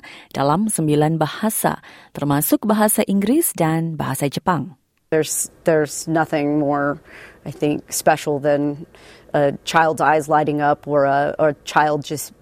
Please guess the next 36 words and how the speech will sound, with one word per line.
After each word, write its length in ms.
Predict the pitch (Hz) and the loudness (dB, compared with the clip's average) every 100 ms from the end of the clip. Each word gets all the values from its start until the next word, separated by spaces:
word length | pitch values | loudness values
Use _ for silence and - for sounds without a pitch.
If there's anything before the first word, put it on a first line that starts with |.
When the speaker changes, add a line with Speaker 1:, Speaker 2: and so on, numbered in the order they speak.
| _ | _
Speaker 2:
um, 480 | 156 139 135 135 - _ - - - - | -2 0 -2 -4 -10 _ -20 -20 -20 0
feeling 400 | 185 160 156 135 | 2 2 0 -4
pure 240 | - 151 | -2 -2
joy 320 | 127 147 143 | -2 0 2
about 320 | 143 139 131 | 2 0 0
something 320 | - 151 147 143 | -2 -2 0 0
that 80 | |
they 160 | 135 139 | 0 -2
believe 320 | 127 143 143 | 0 0 0
in, 240 | 135 135 135 | 0 0 0
and, 320 | 135 135 139 - | 0 -2 -4 -4
and, 240 | 131 131 | -4 -4
um, 400 | 123 131 127 - - | -4 -6 -6 -8 -8
and 400 | 147 135 127 - _ | -4 -4 -4 -8 _
it's 160 | 151 - | -12 -6
a 80 | 156 | -2
do-good 400 | 160 147 147 - | -2 0 0 0
thing. 400 | 143 135 139 156 151 | 0 0 -4 -10 -6
And 160 | 143 | -6
so 160 | - 143 | -2 -2
I 80 | 135 | 0
think 240 | 147 139 | -2 -4
just, 320 | - 143 - - - - - - - - | -6 -8 -10 -14 -20 -20 -20 -20 -20 -6
uh, 320 | 151 135 - - - | -2 0 -2 -8 -4
hearing 320 | 175 160 147 | 0 0 0
little 160 | 139 | -2
kids 320 | 139 165 139 139 | 0 0 0 2
laugh 400 | 151 135 139 - | 4 2 0 -6
and 160 | 139 | -4
giggle 400 | 147 143 151 143 | -2 0 2 2
and 320 | 147 139 139 143 - | 0 -2 -4 -8 -2
ask 400 | 143 139 - - | 0 0 -6 -14
silly 320 | - 185 160 | -2 0 2
questions, 640 | 151 156 - - 143 147 147 | 2 0 0 -4 -4 -4 -4
it's 240 | 143 - | -6 -6
just, 240 | 147 - | -8 -8